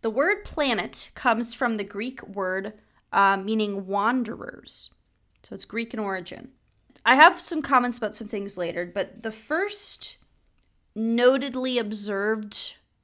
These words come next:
observation of planets was from about two thousand five hundred years ago from ancient Greek origin,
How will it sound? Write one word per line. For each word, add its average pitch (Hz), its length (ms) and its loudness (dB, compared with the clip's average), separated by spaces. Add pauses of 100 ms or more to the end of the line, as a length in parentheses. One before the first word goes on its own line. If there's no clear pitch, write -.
(140)
observation 202 800 0
of 175 400 -2
planets 262 640 -6
was 208 380 -4
from 202 180 -8
about 190 340 -4
two - 480 -6
thousand 226 420 4
five 214 280 2
hundred 202 240 -6
years 180 260 -6
ago 190 280 -2
from 190 680 -2
ancient 220 360 -4
Greek 175 340 -10
origin, - 640 -8